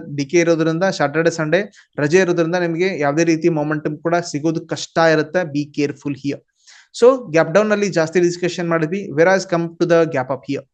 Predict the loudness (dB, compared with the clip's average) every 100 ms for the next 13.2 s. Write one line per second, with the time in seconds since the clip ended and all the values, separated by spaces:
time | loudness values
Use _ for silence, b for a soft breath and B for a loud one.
0 | B B B -4 -2 0 -2 0 0 2
1 | 0 -2 0 0 0 0 0 0 0 -2
2 | -4 -2 0 0 0 -2 -2 -2 -4 0
3 | -2 0 0 0 0 -4 -4 0 2 2
4 | 0 0 0 -2 -4 -4 -2 -4 -4 -4
5 | -4 -4 -8 -12 -14 -16 _ _ _ _
6 | b b -4 -2 0 -4 B B 0 2
7 | 2 2 0 -4 -6 0 2 2 0 -2
8 | -4 0 -2 0 -2 -2 -6 -8 -8 -8
9 | -14 b b _ 4 4 6 4 2 0
10 | 0 2 2 0 -2 0 -2 -6 _ _
11 | -2 -2 -2 -2 -2 -2 0 2 2 2
12 | -2 0 -4 -2 -2 0 -2 -2 -2 -4
13 | 0 2